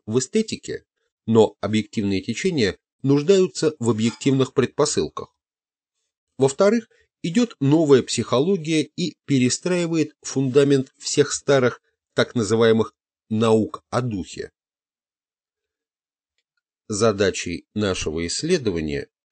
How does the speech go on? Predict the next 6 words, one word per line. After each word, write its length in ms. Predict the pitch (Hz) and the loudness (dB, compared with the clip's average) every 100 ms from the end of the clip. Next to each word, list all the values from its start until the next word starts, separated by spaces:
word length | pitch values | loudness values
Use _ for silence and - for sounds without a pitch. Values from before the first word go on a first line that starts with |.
| _ _ _ | _ _ _
и 260 | 170 165 147 | -4 -2 -4
был 260 | 143 233 220 | 0 0 2
пересмотр 760 | 147 120 - 165 175 156 - _ | 0 0 0 -4 -2 -2 -4 _
традиционной 840 | 135 123 117 - - 135 117 110 | -2 0 -2 -4 0 2 2 0
психологии 720 | - 110 - 113 110 98 98 | -2 -8 -2 0 0 -2 -4
искусства 560 | 107 - 196 - 143 139 | -4 -4 -6 0 2 2